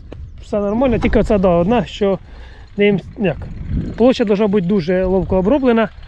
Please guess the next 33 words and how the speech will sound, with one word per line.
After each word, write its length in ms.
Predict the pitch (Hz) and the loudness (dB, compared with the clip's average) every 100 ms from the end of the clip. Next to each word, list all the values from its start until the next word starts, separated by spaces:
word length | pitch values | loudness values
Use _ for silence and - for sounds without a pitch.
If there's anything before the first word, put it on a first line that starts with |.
| - - - | -16 -14 -6
Ну, 80 | 381 | -2
вза-, 340 | 220 254 277 214 233 226 208 | 2 2 2 -2 -6 -2 0
як 200 | 240 - | 0 0
так 140 | 247 | -4
подивитися, 500 | - 208 220 269 285 | 0 2 4 2 2
ну, 100 | 254 | 4
видно, 300 | 262 214 185 | 4 4 2
тут 120 | 175 | 0
де 100 | 170 | -2
культиватор 520 | 160 165 190 311 - | -2 0 2 2 0
ходив, 320 | 156 247 233 233 | 0 2 2 2
ось, 160 | 208 | 2
де 160 | 175 208 - - - - | 0 -2 -2 -6 -8 2
полоси 360 | 220 208 - | 4 4 2
жовте, 420 | 185 220 - 208 - - - | 2 2 2 0 -2 -8 -8
біле, 440 | 165 240 233 214 196 - - | 2 4 6 4 0 -6 -8
чорне, 540 | - 226 220 214 214 - - - | 2 4 4 2 0 -2 -12 -6
там, 120 | - 190 | -2 0
де 80 | |
сухіше, 380 | 185 202 254 220 | 0 0 0 -2
сиріше. 440 | - 214 233 254 262 | 0 0 0 0 0
Ну, 120 | 311 | 0
а 80 | 294 | -2
так, 280 | - 233 | 0 0
да, 140 | 185 175 | 2 2
звичайно, 440 | 175 247 233 214 - - - - - | 0 0 2 0 -2 -10 -14 -14 -4
під 140 | 214 | -2
сою 440 | - 277 294 247 226 - - - | 2 2 4 4 2 -2 -14 -6
хотілося, 520 | 185 269 254 - 226 | 0 4 4 2 -2
щоб, 420 | 160 226 214 180 | 0 0 0 0
е, 420 | 202 202 202 202 196 - | 2 2 2 2 0 2
площа 340 | 226 214 214 | 2 2 0
була 300 | 185 202 107 | 2 2 0